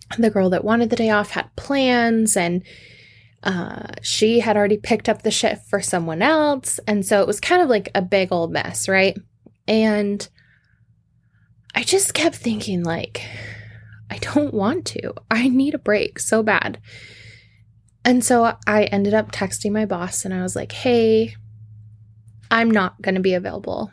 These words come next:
to pick up that shift. I will happily help you find someone else, um, to cover the shift, but, like, I can't be the person." And I sent the text, and I was like,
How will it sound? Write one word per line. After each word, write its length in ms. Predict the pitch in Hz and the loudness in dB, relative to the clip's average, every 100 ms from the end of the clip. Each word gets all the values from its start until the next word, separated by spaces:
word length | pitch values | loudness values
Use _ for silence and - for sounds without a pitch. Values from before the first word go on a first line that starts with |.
| - | -10
to 100 | - | -8
pick 180 | - 202 | -8 -10
up 120 | - | -8
that 180 | - - | -8 -6
shift. 520 | - - - - - _ - - - _ _ _ - | -6 -6 -8 -18 -20 _ -20 -20 -20 _ _ _ -2
I 200 | 196 185 | 2 2
will 120 | 185 | 2
happily 360 | 196 202 190 185 | 0 0 0 0
help 240 | 175 - | -2 -4
you 240 | 175 175 | -4 -4
find 260 | 175 180 175 | -6 -6 -4
someone 160 | 180 196 | 0 2
else, 520 | 220 220 - - - - | 2 0 -4 -4 -8 -10
um, 480 | 185 185 190 196 190 _ _ _ _ _ _ _ - - - | -8 -8 -8 -10 -14 _ _ _ _ _ _ _ -20 -20 -16
to 80 | - | -2
cover 280 | 277 269 269 | 0 4 4
the 120 | 262 | 2
shift, 400 | - 240 226 - | 4 2 0 0
but, 300 | 208 180 - | 2 2 0
like, 280 | 196 180 - | -4 -4 -2
I 220 | 196 185 | 0 0
can't 320 | 185 202 175 180 | -2 -4 -4 -4
be 100 | 175 | -4
the 80 | |
person." 540 | 175 147 165 - - - _ _ _ _ _ _ _ - - _ _ | -2 -4 -4 -10 -14 -18 _ _ _ _ _ _ _ -20 -20 _ _
And 100 | - | -8
I 40 | |
sent 260 | - - - | 0 2 2
the 60 | 262 | 0
text, 420 | 202 180 - - | 0 -4 -4 -6
and 100 | 175 | -8
I 60 | |
was 140 | 165 - | -8 -8
like, 160 | 170 | -8